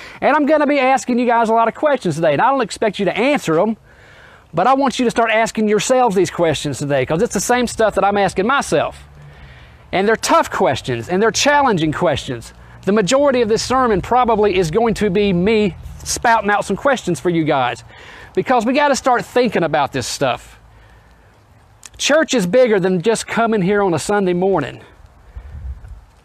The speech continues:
And nothing that I say today should be constru-, construed to be critical towards any individual or anybody, period. I just want you to start asking yourself some s-, tough questions. The same tough questions that I ask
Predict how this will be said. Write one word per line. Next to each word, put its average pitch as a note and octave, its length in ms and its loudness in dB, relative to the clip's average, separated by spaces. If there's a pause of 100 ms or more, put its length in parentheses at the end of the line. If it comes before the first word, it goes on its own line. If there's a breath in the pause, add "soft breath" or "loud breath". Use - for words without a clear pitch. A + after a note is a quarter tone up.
(520)
And B2+ 140 -2
nothing B3+ 360 0
that A#3 100 4
I A3+ 120 4
say A3+ 260 2
today F3+ 300 2
should D#3+ 180 -4
be F#3+ 140 0
constru-, D#3+ 560 -2 (100)
construed A3 680 0
to F3+ 100 -2
be D#3+ 160 -2
critical G3+ 480 0
towards F#3 320 -2
any G3 220 0
individual G3 720 0
or F#3 80 0
anybody, F#3 480 0
period. E3+ 500 0 (400 loud breath)
I B3 300 2
just A3 280 0
want G#3+ 300 -2
you G#3+ 100 -2
to G3+ 80 0
start G3 280 0
asking E3+ 400 0
yourself D#3 420 -2
some F3 160 -4
s-, - 220 -8 (160)
tough E3 320 -2
questions. G#3+ 640 -4 (400 soft breath)
The D3+ 80 -4
same C4+ 400 0
tough G#3 300 -2
questions F3 480 -2
that E3+ 100 2
I E3+ 100 2
ask D#3+ 360 0